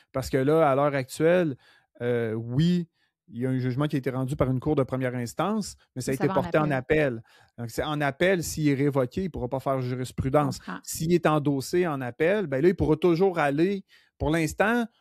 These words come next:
Speaker 1: il est comme un peu inapplicable, étant donné que les procédures judiciaires sont encore en cours.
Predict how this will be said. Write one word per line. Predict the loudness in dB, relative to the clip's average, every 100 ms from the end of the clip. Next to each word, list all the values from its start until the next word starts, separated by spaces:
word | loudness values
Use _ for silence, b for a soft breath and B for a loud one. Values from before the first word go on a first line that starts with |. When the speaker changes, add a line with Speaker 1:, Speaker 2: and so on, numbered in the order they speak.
| _ -6
Speaker 1:
il | -4
est |
comme | 4 4
un | 6
peu | 4 0
inapplicable, | 0 -2 -4 0 2 2
étant | -2 -2
donné | -2 -2
que | -2
les | -2
procédures | -2 -2 -2 -2 -2
judiciaires | -4 -10 -2 -2 -2
sont | -8 -10
encore | -8 -6
en | -6
cours. | -6 -6